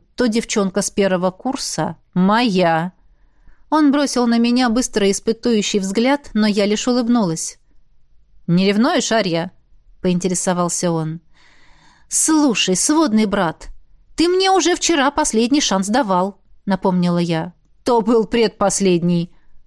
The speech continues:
ухмыльнулся он. Я не ревновала ни Эммета, ни его посох, и если бы он нашёл себе девушку, была бы только рада.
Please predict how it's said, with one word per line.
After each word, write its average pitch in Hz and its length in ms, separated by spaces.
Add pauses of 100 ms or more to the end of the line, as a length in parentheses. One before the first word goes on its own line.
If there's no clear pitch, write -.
(160)
ухмыльнулся 190 840
он. 165 360 (880)
Я 294 220
не 233 120
ревновала 214 540
ни 202 220
Эммета, 247 480
ни 202 140
его 208 260
посох, 240 640 (400)
и 254 200
если 262 300
бы 202 180
он 214 220
нашёл 214 340
себе 208 320
девушку, 208 440
была 202 220
бы 226 120
только 320 360
рада. 202 420